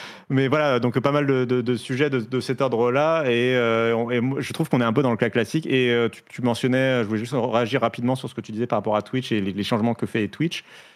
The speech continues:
Euh, je trouve que Twitch est, et je mentionnais le fait que c'était déjà arrivé avant dans la tech. Pour moi, on est à, on est exactement avec Twitch, là où on était avec YouTube il y a cinq, dix ans. C'est-à-dire le moment où, euh, YouTube n'arrivait toujours pas à dégager des revenus,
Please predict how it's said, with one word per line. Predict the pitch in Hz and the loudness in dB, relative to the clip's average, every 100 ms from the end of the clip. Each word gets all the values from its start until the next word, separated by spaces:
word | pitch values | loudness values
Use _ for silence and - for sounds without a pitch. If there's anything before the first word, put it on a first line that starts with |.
| _ - | _ -4
Euh, | 104 107 | -2 0
je | 107 | 0
trouve | 160 156 | -2 -2
que | 120 | -2
Twitch | - 151 - - | 0 -2 -4 -2
est, | 117 113 110 110 110 110 110 110 107 101 | 0 2 2 2 2 2 2 0 0 0
et | |
je | 101 123 | 0 0
mentionnais | 113 135 | 2 2
le | 131 | 2
fait | 139 - | 0 0
que | |
c'était | 110 - 113 - - _ - | -2 0 -2 -2 -12 _ -2
déjà | 127 139 | 0 2
arrivé | 131 127 | 2 2
avant | 127 127 | 2 2
dans | 123 | 2
la | 107 | 2
tech. | - 151 - - - - | 2 0 -2 -14 -20 -8
Pour | 104 | -2
moi, | 127 143 - | 0 0 -4
on | - 110 | -4 0
est | 107 | 2
à, | 107 113 - - | 2 2 -2 -6
on | 113 117 | -2 0
est | 135 135 131 135 | 0 0 -2 -2
exactement | 120 131 139 135 | -2 0 0 0
avec | 117 - | 0 0
Twitch, | 156 - | -2 0
là | 123 120 | 0 2
où | |
on | 110 | 0
était | 104 127 | 0 0
avec | 107 107 | 0 -2
YouTube | 104 - 139 113 | -6 -2 -2 0
il | |
y | 107 | 0
a | 113 117 - _ _ _ - | 2 0 -4 _ _ _ -6
cinq, | 127 123 | -2 0
dix | 113 117 | 0 0
ans. | 117 143 - _ _ _ _ - | 0 -2 -8 _ _ _ _ -4
C'est-à-dire | 107 117 113 139 | 0 0 2 2
le | 123 | 2
moment | 113 120 131 143 131 | 2 2 0 0 0
où, | 123 127 | 0 2
euh, | 110 | 0
YouTube | 110 123 135 | 0 -2 0
n'arrivait | 107 104 | 2 0
toujours | 98 120 | 0 -2
pas | 113 131 120 | 0 2 2
à | 104 | 0
dégager | 110 117 120 | 2 2 2
des | 117 | 2
revenus, | 104 98 123 | 2 2 0